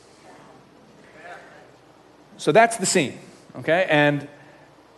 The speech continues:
so this, this, this takes place, they sing the song, and there's, and there's the reading of the Declaration, and then I quote from the book.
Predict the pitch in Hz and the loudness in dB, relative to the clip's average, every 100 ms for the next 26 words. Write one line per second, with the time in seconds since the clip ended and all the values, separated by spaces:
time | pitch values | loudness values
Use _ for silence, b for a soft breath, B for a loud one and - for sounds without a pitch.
0 | _ _ - - 147 180 - 165 180 - | _ _ -10 0 2 2 0 0 0 0
1 | - 180 190 196 - 165 160 165 123 160 | 0 0 4 2 4 4 4 2 0 0
2 | 143 135 196 185 180 156 143 135 - 143 | 0 4 4 6 4 2 2 0 0 -2
3 | 131 131 127 127 135 165 156 143 143 131 | 0 0 -2 -2 0 2 2 2 0 0
4 | 139 143 139 147 139 139 160 151 156 139 | 2 2 0 -4 0 2 2 0 -4 -2
5 | 127 - 165 - 135 127 113 - | -2 2 0 0 -4 -2 -4 -6